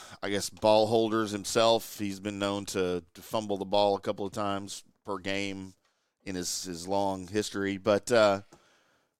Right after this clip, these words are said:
we're not here to bash Matthew Stafford. You know, this is gonna be a fun game to watch. I wish, I really wish weather wasn't more, wasn't an issue because this, this is a matchup really of premier rookie wide receivers, right? You've got, uh, Puka Nacua.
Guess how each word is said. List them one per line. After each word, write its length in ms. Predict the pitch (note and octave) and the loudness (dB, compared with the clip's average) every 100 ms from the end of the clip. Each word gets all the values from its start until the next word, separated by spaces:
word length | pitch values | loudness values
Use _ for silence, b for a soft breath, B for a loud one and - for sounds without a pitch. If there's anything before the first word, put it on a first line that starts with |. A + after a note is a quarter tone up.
| _ | _
we're 80 | B2 | -4
not 120 | A2+ | -2
here 100 | G#2 | -2
to 60 | F2+ | 0
bash 340 | F#2+ F#2+ F#2 | 4 4 2
Matthew 280 | G2 F#2 F#2+ | -2 -2 -4
Stafford. 480 | - G2 F#2+ F#2+ G2+ | -2 0 0 -2 -2
You 100 | F3 | 0
know, 40 | |
this 140 | F3+ A3 | 2 0
is 80 | |
gonna 100 | F3+ | -2
be 80 | D#3 | 0
a 60 | A#2+ | 0
fun 260 | - C3+ | 2 0
game 200 | B2 B2 | 2 0
to 60 | G2+ | 0
watch. 320 | F#2+ A2+ G#2+ | 4 4 4
I 40 | G#2 | 2
wish, 320 | A2 G3+ - G2 G2+ _ | 0 -2 -4 -20 -20 _
I 40 | G#2 | -4
really 200 | E3 C#3+ | -2 0
wish 220 | B2 G2+ | 0 0
weather 280 | G2+ G#2+ G2 | 2 4 2
wasn't 380 | F#2 G2+ A2 | 2 0 -2
more, 300 | G#2+ A2 A2+ - | -4 -2 -4 -6
wasn't 320 | G#2+ A#2 A#2 | -6 -6 -4
an 100 | G#2+ | -2
issue 260 | A2 A2 A#2+ | -2 -4 -8
because 480 | F#2+ - F#2 F#2 - _ _ _ _ _ _ _ _ _ _ b b b b b _ | -10 -2 -2 -2 -10 _ _ _ _ _ _ _ _ _ _ b b b b b _
this, 160 | B2 - - | -8 -8 -6
this 180 | D#3 - | -6 -4
is 100 | C3 | -4
a 60 | |
matchup 460 | A2 A2+ A2+ A2 G2 | 2 2 4 0 2
really 240 | B2+ C3+ | 2 2
of 180 | G2 - | 0 -4
premier 540 | - G#2+ G2 A2 A2 G#2 | -6 -4 0 2 2 0
rookie 460 | F2 F#2+ G#2+ G#2 | -4 -2 -2 0
wide 280 | F#2 G2 F2 | 2 2 2
receivers, 460 | F#2 - F#2 D#2+ E2 | -6 -6 -6 -6 -4
right? 280 | F#2 F#2 F2+ F#2+ | 0 0 -2 -14
You've 220 | F#2+ F2 | -16 -4
got, 400 | G2+ F#2+ F2+ - | 0 0 0 -4
uh, 240 | F2+ E2+ E2+ _ _ | -4 -4 -14 _ _
Puka 220 | C3 B2 | -8 -6
Nacua. 500 | A2 - C3 B2 A#2+ | -6 0 4 4 2